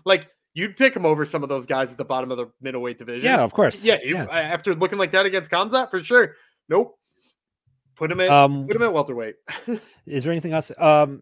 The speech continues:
Speaker 2: basically, the best rankings are the ones I do on my Substack, Money M M A dot substack dot com.
Speaker 1: <laughs> Good plug.
Speaker 2: Performance rankings. It's wherever the fighter fought last, or, or if they have a fight coming up, whatever weight class is, that's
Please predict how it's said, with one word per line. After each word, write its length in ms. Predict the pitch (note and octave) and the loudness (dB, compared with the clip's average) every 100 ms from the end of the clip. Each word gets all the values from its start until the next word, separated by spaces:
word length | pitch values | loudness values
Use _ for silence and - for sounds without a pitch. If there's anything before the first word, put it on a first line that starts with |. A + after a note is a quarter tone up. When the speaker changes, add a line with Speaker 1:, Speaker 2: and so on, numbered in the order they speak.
| - | -4
Speaker 2:
basically, 240 | F3 E3+ D3+ | -2 -2 0
the 60 | |
best 260 | C#3+ D3 C#3 | 4 4 4
rankings 360 | D#3 C3 C#3 B2+ | -2 -2 -4 -6
are 60 | |
the 60 | A#2 | -6
ones 180 | A#2 A2 | -6 -8
I 60 | |
do 200 | G#2 G#2 | -6 -8
on 80 | G2+ | -8
my 200 | G2+ F#2 | -10 -14
Substack, 520 | - A2 F#2 G2 F#2+ | -14 -16 -14 -14 -8
Money 220 | C#3 D3+ | -4 -2
M 100 | C3+ | -2
M 120 | C3 B2+ | -2 0
A 100 | B2+ | 2
dot 160 | C3 | 0
substack 420 | F3 D#3+ - C#3+ C3 | 4 2 4 0 0
dot 140 | C#3 | 0
com. 300 | D3 B2+ B2 | 2 0 -2
Speaker 1:
<laughs> 160 | - - | -8 -10
Good 60 | |
plug. 100 | D#3 | -4
Speaker 2:
Performance 340 | C#3 F#3+ F#3 E3 | 2 2 2 0
rankings. 640 | D#3+ D#3 D#3 C#3+ - D3 _ _ _ _ C3+ | 0 0 -2 -4 -8 -16 _ _ _ _ -12
It's 160 | B2 | -2
wherever 260 | D3 E3 F3 | 4 4 2
the 80 | D#3 | 2
fighter 260 | D#3 D3 | 0 0
fought 320 | - D3+ C#3+ | -2 -2 -2
last, 520 | B2 C3+ C3+ C3+ - C3+ | -2 -2 -2 -4 -8 -4
or, 240 | C#3 C#3 | -4 -4
or 180 | D3 C#3 | -4 -2
if 100 | C3 | -2
they 80 | D3+ | -4
have 100 | C3 | -4
a 40 | |
fight 200 | - C3 | -6 -10
coming 240 | - B2 A#2 | -10 -10 -8
up, 220 | A2 - _ | -8 -10 _
whatever 200 | B2 A#2+ | -8 -8
weight 180 | A2+ A2+ | -8 -10
class 300 | - G#2+ - | -10 -12 -12
is, 220 | A2 F#2+ - | -16 -18 -6
that's 380 | D3 D3 - | -4 -4 -10